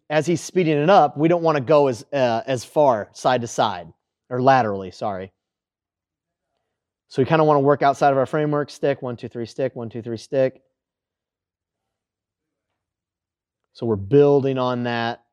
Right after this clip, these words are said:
violent, that violent stick. Getting a little bit better. Okay, so here's our one-step half circle drill. Okay, so let's just say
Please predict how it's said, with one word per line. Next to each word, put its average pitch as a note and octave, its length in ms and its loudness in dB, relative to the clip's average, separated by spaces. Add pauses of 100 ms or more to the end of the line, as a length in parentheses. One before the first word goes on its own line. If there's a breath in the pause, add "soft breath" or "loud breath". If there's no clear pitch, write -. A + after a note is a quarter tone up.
(120)
violent, A2+ 580 -8 (300)
that G2+ 160 -10
violent G#2+ 380 -6
stick. - 420 -18 (1200)
Getting A2+ 140 -14
a A2 40 -10
little G#2+ 140 -6
bit G2 140 -10
better. B1 300 -20 (2000)
Okay, D#3+ 160 6
so D#3 140 0
here's F3 220 2
our D3 120 6
one-step C3+ 720 -2
half C3+ 220 -4
circle A2 280 -8
drill. G2 380 -12 (340)
Okay, C3+ 280 2
so B2+ 520 2 (960)
let's C#3+ 220 2
just E3+ 220 0
say D3+ 500 4